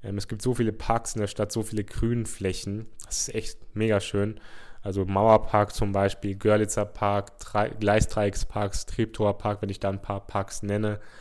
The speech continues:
Also die Leute, die aus Berlin kennen, äh, kommen, wissen da Bescheid, ne?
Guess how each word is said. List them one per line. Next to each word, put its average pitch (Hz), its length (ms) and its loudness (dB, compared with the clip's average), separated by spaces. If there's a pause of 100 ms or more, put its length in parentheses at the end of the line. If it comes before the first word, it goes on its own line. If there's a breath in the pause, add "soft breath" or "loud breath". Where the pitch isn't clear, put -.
(260 loud breath)
Also 95 140 0 (240)
die 107 80 0
Leute, 104 220 4
die 101 80 2
aus 95 120 0
Berlin 98 400 -2 (140)
kennen, 101 380 -2
äh, 98 200 -2
kommen, 101 400 -2
wissen 101 240 -2
da 95 340 -2
Bescheid, 104 480 -2 (220 soft breath)
ne? 101 220 -6